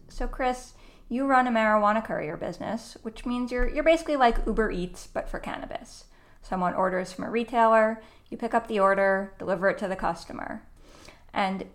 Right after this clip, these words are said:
when I had you on this podcast back in November of twenty twenty, you actually argued that the courier model wasn't financially viable.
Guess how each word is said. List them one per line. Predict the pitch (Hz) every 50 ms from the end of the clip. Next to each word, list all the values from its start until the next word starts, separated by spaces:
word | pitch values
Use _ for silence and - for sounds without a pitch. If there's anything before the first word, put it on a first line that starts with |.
| - -
when | - 247 233
I | 220
had | 240 - - 494 466
you | 427 233 226
on | 208 196
this | 190 190 190
podcast | - - - 208 208 208 - - 208 180 185 180 - - -
back | 190 - 190 - -
in | 185 180
November | 175 165 160 185 180 175 165 151
of | - -
twenty | - - - - - 196
twenty, | - - 277 277 262 220 202 202 202
you | - 262 330
actually | 494 440 - - - 165
argued | - 160 180 175 190 180 175 175
that | 175 170 -
the | -
courier | - - - 247 247 220 180 170 175
model | 170 165 170 170 175 175 - - - 226
wasn't | 269 269 269 285 269 - -
financially | - 233 226 226 226 233 226 - 226 220
viable. | 208 214 240 220 165 - - - - -